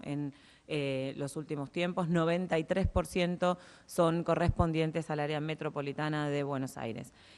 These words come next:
Ese porcentaje de positividad promedio de dieciséis punto veintisiete, cuando lo desagregamos al día de ayer, llega al veintinueve por ciento,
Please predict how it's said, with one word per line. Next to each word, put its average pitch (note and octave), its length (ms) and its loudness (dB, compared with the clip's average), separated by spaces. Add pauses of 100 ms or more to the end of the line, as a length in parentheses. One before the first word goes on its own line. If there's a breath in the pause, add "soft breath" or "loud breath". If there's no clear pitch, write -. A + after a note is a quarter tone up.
Ese F3 240 -2
porcentaje E3+ 500 -2
de E3 100 2
positividad D#3 560 2
promedio F3 500 2
de D#3 40 2
dieciséis D3+ 480 -2
punto E3+ 320 0
veintisiete, D#3+ 600 0
cuando D#3 260 0
lo C#3+ 100 4
desagregamos D3+ 840 2
al D3+ 160 2
día D#3+ 220 2
de D3+ 80 2
ayer, F3 280 -2
llega E3+ 240 -4
al D3+ 80 -2
veintinueve D3+ 560 -4
por D#3+ 180 -6
ciento, G3 540 -2